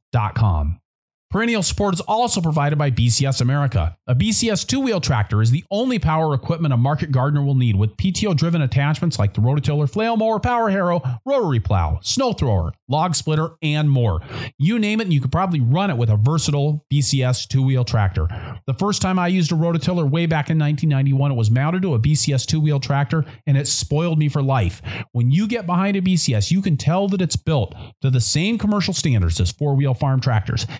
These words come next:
and it has many of the same features. I've used other tillers and other mowers, and I spent most of the time while I was using them thinking about how much easier it would be with a B C S. Check out B C S America dot com to see a full lineup of tractors and attachments, plus videos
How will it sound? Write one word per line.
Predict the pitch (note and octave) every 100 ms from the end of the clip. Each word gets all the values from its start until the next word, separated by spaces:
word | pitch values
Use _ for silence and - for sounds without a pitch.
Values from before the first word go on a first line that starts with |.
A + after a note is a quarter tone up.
| -
and | C#3
it | D3+ D#3
has | E3
many | B2+ C#3 G3+ D#3+
of | B2
the | B2
same | C#3+ C3+
features. | C#3 C#3+ F#2 F2 - - - C#3+
I've | F3+ G#3+
used | F#3+ A3 F#3+
other | E3 F3+ F3+
tillers | F#3+ G3 F#3
and | C#3+
other | - D#3+ E3+
mowers, | D#3+ F#3 E3
and | C3+
I |
spent | B2+ D3+ C#3+
most | B2+ F3 C4+ -
of | F#3
the | C3
time | C3 C3 B2
while | A#2+
I | B2
was | B2+
using | E3 F#3
them | F3+ D#3+
thinking | F3+ D#3+ F3+
about | D#3+ C3+
how | G3+
much | B3 F#3+
easier | B2+ G#2 G#2+
it | G2+
would | G#2
be | G#2 C3 B2 - _ A3+
with | A3+ C3
a |
B | G#2 F#2
C | G2 G2+
S. | C#2+ - - - - -
Check | C#3+ C3+
out | D#3+ D#3+
B | G3
C | F3 G#3
S | F#3+
America | G3 G3 F#3+
dot | F3+ G3+ F#3+ E3
com | G#3 G3+
to | F#3+
see | A#3
a | A3
full | - C#4+ C4
lineup | D3+ A2+ G#2 G2+
of |
tractors | - C#3 B2+ C#3 B2+
and | B2+
attachments, | A#2 C#3+ C#3+ C#3+ C#3
plus | - F#3+ -
videos | C#3+ F#3+ C3 F#2 E2+